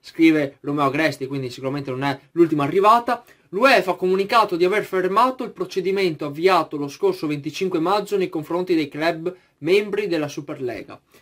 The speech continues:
Questo è l'articolo, questo è il comunicato. "A seguito dell'apertura di un procedimento disciplinare contro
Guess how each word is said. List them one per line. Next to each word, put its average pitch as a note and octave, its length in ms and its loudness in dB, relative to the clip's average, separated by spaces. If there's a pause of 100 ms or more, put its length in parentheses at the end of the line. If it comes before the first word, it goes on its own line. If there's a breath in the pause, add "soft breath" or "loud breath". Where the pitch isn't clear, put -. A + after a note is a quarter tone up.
(120 soft breath)
Questo B3+ 300 0
è A3 40 2
l'articolo, D#3 500 -2
questo E3+ 180 -8
è E3 40 -4
il C#3 40 -8
comunicato. C#3 560 -8 (760)
"A C3+ 120 -10
seguito A#3 460 2
dell'apertura E3 600 0
di C3+ 80 2
un C#3 80 2
procedimento D#3 500 -2
disciplinare D3+ 640 -4
contro C3 380 -6